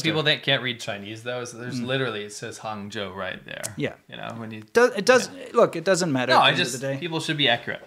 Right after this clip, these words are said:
Speaker 2: Yeah, we want, we want to be accurate. So
Speaker 1: Yes.
Speaker 2: anyway, just to follow up from last week, for some or other reason, we have Chinese military jets, um, harassing surveillance aircraft again, this time almost fatally. And then we've got more Chinese fighter jets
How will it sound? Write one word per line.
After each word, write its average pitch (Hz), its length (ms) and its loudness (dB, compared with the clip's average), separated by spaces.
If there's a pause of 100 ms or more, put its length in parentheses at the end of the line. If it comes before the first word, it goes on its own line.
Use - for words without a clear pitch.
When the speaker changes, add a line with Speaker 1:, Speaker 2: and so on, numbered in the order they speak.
(120)
Speaker 2:
Yeah, 170 140 10
we 151 140 8
want, 180 280 6
we 170 100 4
want 175 200 6
to 135 60 -2
be 131 120 2
accurate. 107 380 -4
So 165 220 8
Speaker 1:
Yes. 160 180 0 (140)
Speaker 2:
anyway, 190 420 8 (680)
just 233 240 8
to 240 60 4
follow 190 240 8
up 160 140 6
from 151 120 -2
last 143 300 6
week, 143 380 -2 (800)
for 143 140 -4
some 190 260 4
or 185 80 8
other 180 200 6
reason, 156 480 4
we 123 100 -2
have 131 420 -4 (200)
Chinese 151 400 0
military 139 360 0
jets, - 560 -2
um, 123 520 -2
harassing 139 920 2
surveillance 131 500 0
aircraft 120 400 -4
again, 117 220 -4
this 131 180 -2
time 127 300 -2
almost 139 340 -2
fatally. 170 600 -2 (520)
And 190 420 4
then 151 260 4
we've 143 160 2
got 147 200 2
more 143 300 0
Chinese 131 760 -2
fighter 135 340 0
jets 120 440 -2